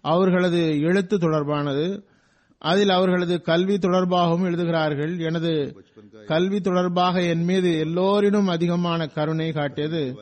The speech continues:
ஹதரத் முதலாவது ஹலிஃபத்துல் மசீஹ் அவர்கள் ஆவார்கள். ஏனென்றால் அவர் மருத்துவர். நான் புத்தகங்களை அதிக நேரம் பார்த்து கொண்டிருக்கும் அளவுக்கு எனது ஆரோக்கியம் சரியில்லை என்பதை அவர்கள் அறிந்திருந்தார்கள்.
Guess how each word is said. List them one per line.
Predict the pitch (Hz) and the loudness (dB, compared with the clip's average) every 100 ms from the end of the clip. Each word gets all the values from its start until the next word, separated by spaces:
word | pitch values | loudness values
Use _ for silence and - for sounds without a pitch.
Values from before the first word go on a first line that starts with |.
| 101 98 - - | -18 -20 -14 -4
ஹதரத் | 156 156 156 | -2 -2 -4
முதலாவது | 147 156 175 175 175 147 | -2 0 0 0 -2 -2
ஹலிஃபத்துல் | 147 139 151 143 | -4 -4 -4 -4
மசீஹ் | 139 139 | -6 -6
அவர்கள் | 131 123 | -4 -4
ஆவார்கள். | 127 123 120 120 120 135 190 98 107 104 - _ - | -4 -4 -4 -6 -6 -10 -12 -20 -20 -20 -20 _ -6
ஏனென்றால் | 170 190 185 180 185 190 | -2 0 2 2 2 2
அவர் | 165 170 165 135 120 _ _ _ - | 2 2 -2 -4 -10 _ _ _ -6
மருத்துவர். | 151 175 156 151 147 151 107 110 107 113 120 123 117 101 117 110 104 | -2 -2 -2 -2 -2 -2 -8 -20 -20 -20 -20 -20 -20 -20 -20 -20 -18
நான் | - 156 185 196 175 101 | -6 -2 0 0 -2 -6
புத்தகங்களை | - 160 208 208 196 190 180 | -6 -4 0 2 2 0 0
அதிக | 165 180 190 | 0 0 0
நேரம் | 196 208 208 185 - - _ | 0 0 0 -2 -6 -18 _
பார்த்து | 156 180 190 202 | -2 0 0 -2
கொண்டிருக்கும் | 170 180 180 175 165 165 | 0 0 0 0 -2 -2
அளவுக்கு | 160 175 190 180 190 | -2 0 0 -2 -4
எனது | 170 165 | -2 -2
ஆரோக்கியம் | 151 156 185 175 180 180 | -2 -2 -2 -4 -4 -4
சரியில்லை | 156 156 170 180 190 | -2 -4 -4 -2 -2
என்பதை | 170 160 160 | -2 -2 -2
அவர்கள் | 156 147 147 | -2 -2 -4
அறிந்திருந்தார்கள். | 139 143 151 143 135 127 135 135 | -4 -2 -4 -4 -4 -6 -6 -10